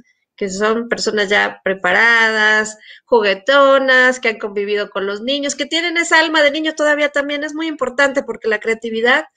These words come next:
se desarrolla desde niños y como adultos empezamos con muchos vicios, ¿verdad, Mico? O sea, como adultos como que ya no queremos creer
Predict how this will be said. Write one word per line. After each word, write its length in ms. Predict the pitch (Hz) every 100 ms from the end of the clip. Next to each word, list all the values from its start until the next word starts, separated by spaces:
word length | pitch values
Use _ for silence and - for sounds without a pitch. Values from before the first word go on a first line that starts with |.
| _ _ _ _
se 160 | - 247
desarrolla 600 | 226 226 226 254 262 262
desde 320 | 233 220 240
niños 400 | 269 285 262 254
y 140 | 233 226
como 300 | 226 233 247
adultos 720 | 269 370 359 - 262 302 - _ _ _ _ _ _ _ _
empezamos 480 | - 277 330 381 427
con 180 | - 330
muchos 340 | 349 370 359
vicios, 500 | 320 359 339 302 - _ _ -
¿verdad, 340 | 247 262 285
Mico? 340 | 311 294 311
O 80 | 320
sea, 280 | 262 269 262 - - - _ -
como 200 | 262 277
adultos 380 | 311 370 427 -
como 240 | 302 277
que 160 | 269 262
ya 340 | 311 339 - 277
no 200 | 302 294
queremos 400 | 320 302 311 -
creer 300 | 247 240